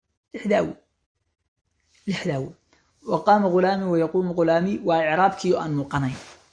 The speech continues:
La qadaray. Wa taqdiirka isbeddelka Soomaalay haddaa xasuusataan, awalka kitaabka, waxaynu ku soo maray markaan i'raab tacriifinaynay, تغيير أواخر الكلم لاختلاف العوامل الداخلة عليها لفظا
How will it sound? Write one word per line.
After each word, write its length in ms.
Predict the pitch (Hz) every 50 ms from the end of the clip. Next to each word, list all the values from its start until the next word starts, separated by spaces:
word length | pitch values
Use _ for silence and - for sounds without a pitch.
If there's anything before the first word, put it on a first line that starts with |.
| _ - - _ _ _ _ _ _ _ _ _ - - - - - - 170
La 100 | 151 143
qadaray. 360 | 127 160 147 147 139 139 127 120 - - - - - - - - _ _ _
Wa 60 | 175
taqdiirka 460 | - - 180 190 240 277 262 226 - 208
isbeddelka 680 | 185 180 - 190 214 214 180 175 151 139 - 165 - - - _ _ _ _ _ _ _ _ _ _ _ _ _ _ _ _ _
Soomaalay 520 | - - 180 175 190 208 214 214 196 175 170 - - _ _ _ _ _ _ _ _ - 185
haddaa 160 | 190 226 214
xasuusataan, 680 | - - 180 185 175 160 170 180 165 - 214 196 - - - - - 277
awalka 380 | 285 254 220 202 180 - 170 151
kitaabka, 420 | - - - 170 147 - - - - _ _ _ _ _ _ _ _ _ _ _
waxaynu 240 | 214 175 196 185 185
ku 60 | 180 -
soo 80 | - 190 175
maray 140 | 175 175 175
markaan 240 | 185 175 - 170 160
i'raab 320 | 170 - 156 160 190 185 185
tacriifinaynay, 680 | - 165 156 156 143 - 170 151 147 139 131 135 - - _ _
تغيير 560 | - 160 156 165 180 190 202 196 185 180 -
أواخر 480 | - 156 151 160 175 185 190 190 - 170
الكلم 520 | 160 156 143 - - 190 185 180 170 156
لاختلاف 640 | 151 151 151 - - - 165 156 165 190 196 180 -
العوامل 600 | 175 165 143 143 147 156 170 185 190 185 175 160
الداخلة 580 | 156 151 147 151 151 151 147 - 185 185 175 175 -
عليها 360 | 156 156 165 170 165 151 160
لفظا 600 | 165 180 175 170 170 175 190 214 226 - -